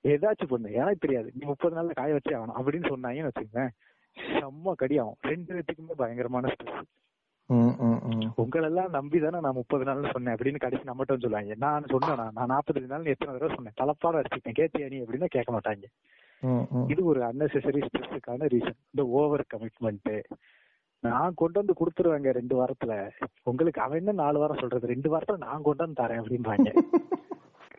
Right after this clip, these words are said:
Speaker 1: பி எம் லைட்டா, லைட்டா அப்படியே ஃபீல் ஆகுதா? இந்த மாதிரி நம்ம எங்கேயோ பேசியிருக்கோமே அப்படின்ற மாதிரி.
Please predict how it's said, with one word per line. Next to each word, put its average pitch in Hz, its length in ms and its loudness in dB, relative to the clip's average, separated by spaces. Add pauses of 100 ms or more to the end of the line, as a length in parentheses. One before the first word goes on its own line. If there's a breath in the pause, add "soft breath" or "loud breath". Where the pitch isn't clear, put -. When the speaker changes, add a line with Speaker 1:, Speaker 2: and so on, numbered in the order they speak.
(1000 loud breath)
Speaker 1:
பி 156 60 4
எம் 170 160 0
லைட்டா, 151 420 0 (140)
லைட்டா 151 360 0
அப்படியே 151 280 2 (120)
ஃபீல் 170 180 2
ஆகுதா? 127 340 2
இந்த 120 120 -2
மாதிரி 143 200 0
நம்ம 131 180 -2
எங்கேயோ 123 220 4
பேசியிருக்கோமே 120 680 0
அப்படின்ற 110 300 -6
மாதிரி. 117 320 -2